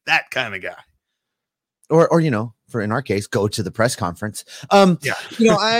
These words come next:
Speaker 1: <laughs>
Speaker 2: I would like to see that kind of a move. And, you know, when you start to look at this team now, both from the position player side of things and from the pitching side of things,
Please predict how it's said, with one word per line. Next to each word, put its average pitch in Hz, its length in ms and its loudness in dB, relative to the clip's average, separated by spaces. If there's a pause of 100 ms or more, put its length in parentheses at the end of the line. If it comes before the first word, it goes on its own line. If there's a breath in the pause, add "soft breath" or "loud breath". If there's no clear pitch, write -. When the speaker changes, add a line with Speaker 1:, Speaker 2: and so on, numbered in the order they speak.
Speaker 1:
<laughs> - 80 -6
Speaker 2:
I 220 140 2
would 233 200 2
like 208 280 0
to 202 100 -2
see 190 220 -6
that 151 200 0
kind 127 200 -4
of 107 80 -4
a 110 80 -4
move. 90 300 -14 (160)
And, 156 440 -2 (180)
you 175 120 -8
know, 135 220 -8 (220)
when 220 200 4
you 202 60 2
start 269 300 0
to 208 80 2
look 208 240 0
at 202 100 0
this 127 160 -4
team 233 280 0
now, 113 260 0
both 156 320 0
from 151 480 -2 (420)
the 107 80 -14
position 151 460 -4
player 143 280 0
side 131 280 0
of 113 100 -6
things 101 480 -10 (380)
and 156 380 -2
from 143 500 -2
the 135 120 -6
pitching 135 440 -6
side 104 280 -2
of 92 140 -8
things, 90 420 -8